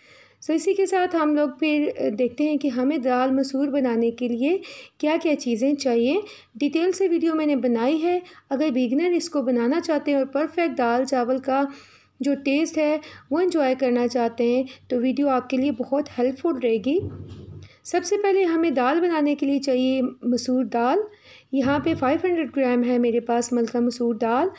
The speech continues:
साथ में हमें चाहिए फ्रेश कोरिएंडर, क्योंकि फ्रेश कोरिएंडर से मज़ा और दुबाला हो जाता है दाल का। तड़के के लिए हमें चाहिए ज़ीरा, यहाँ पे मैंने लिया है डेढ़ चाय की चम्मच,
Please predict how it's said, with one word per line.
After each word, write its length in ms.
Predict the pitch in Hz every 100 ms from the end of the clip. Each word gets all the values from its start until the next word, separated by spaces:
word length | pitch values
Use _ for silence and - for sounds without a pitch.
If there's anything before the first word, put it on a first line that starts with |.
| - - -
साथ 240 | - 302 330
में 120 | 381
हमें 140 | 359
चाहिए 240 | 339 320 311
फ्रेश 280 | 269 254
कोरिएंडर, 720 | - 240 233 247 240 233 302 415
क्योंकि 460 | - 254 262 254
फ्रेश 300 | 254 262 269
कोरिएंडर 520 | - 262 254 254 277
से 180 | 277 -
मज़ा 440 | 262 226 247 - - -
और 200 | 320 320
दुबाला 360 | 294 247 233
हो 160 | 233 226
जाता 300 | 226 226 233
है 200 | 220 226
दाल 280 | 226 226 226
का। 240 | 233 339 - _ _ _ _ -
तड़के 320 | 311 - 403
के 120 | 392
लिए 160 | 359 359
हमें 240 | 302 262
चाहिए 440 | 262 254 240 262 330 - - - -
ज़ीरा, 440 | 233 254 277 370 - - - 277
यहाँ 220 | 254 339
पे 80 | 370
मैंने 220 | 349 339
लिया 200 | 294 294
है 60 |
डेढ़ 300 | 226 254 254 -
चाय 200 | 269 226
की 140 | 226 240
चम्मच, 460 | 247 233 349 -